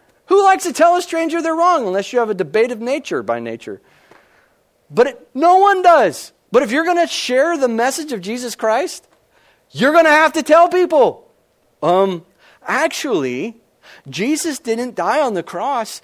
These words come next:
so that you could be happy. He died on the cross to make the Father happy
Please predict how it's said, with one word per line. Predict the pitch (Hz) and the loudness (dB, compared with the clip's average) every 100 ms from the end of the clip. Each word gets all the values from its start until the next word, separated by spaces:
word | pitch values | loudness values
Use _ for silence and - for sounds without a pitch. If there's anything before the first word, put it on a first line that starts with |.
| _ | _
so | - 170 | -12 -6
that | 170 - | -6 -6
you | 110 147 247 | -10 -6 -6
could | 262 214 | -6 -8
be | 220 | -6
happy. | 214 254 330 277 110 - _ _ _ _ _ _ _ _ _ _ _ _ _ _ _ _ _ _ _ _ | -4 -4 -4 -8 -10 -12 _ _ _ _ _ _ _ _ _ _ _ _ _ _ _ _ _ _ _ _
He | - 196 | -8 -4
died | 165 240 311 | 0 2 2
on | 254 | -2
the | |
cross | 202 247 294 247 - | -2 0 0 -2 -6
to | 202 | -4
make | 196 170 | -4 -4
the | |
Father | 139 226 339 339 185 | -2 2 4 4 2
happy | 135 95 110 135 285 | 0 -6 -6 -8 -10